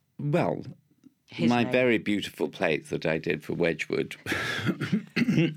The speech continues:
Speaker 2: His
Speaker 1: which
Speaker 2: name.
Speaker 1: is still selling now, twenty-five years later. Yes, therein lies the rub.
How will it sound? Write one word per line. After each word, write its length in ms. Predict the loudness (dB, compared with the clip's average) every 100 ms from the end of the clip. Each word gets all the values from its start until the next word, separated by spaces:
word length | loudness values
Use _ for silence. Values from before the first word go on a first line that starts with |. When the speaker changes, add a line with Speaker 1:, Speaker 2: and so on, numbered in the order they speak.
| 2 2 0 -4 -8 -20 -4
Speaker 2:
His 240 | 0 2
Speaker 1:
which 280 | 4 2 2
Speaker 2:
name. 40 |
Speaker 1:
is 140 | 0 2
still 240 | 2 4
selling 400 | 2 2 2 2
now, 240 | 2 0
twenty-five 580 | -2 -4 -6 -2 -2 0
years 200 | -4 -2
later. 360 | -2 0 -2 -6 -8 -16 -16 -20 -20 -20 -20 -10
Yes, 540 | -2 0 0 -2 -10
therein 560 | -2 0 2 2 2 2
lies 300 | 0 -2 -2
the 100 | -4
rub. 400 | -2 -2 -2 -6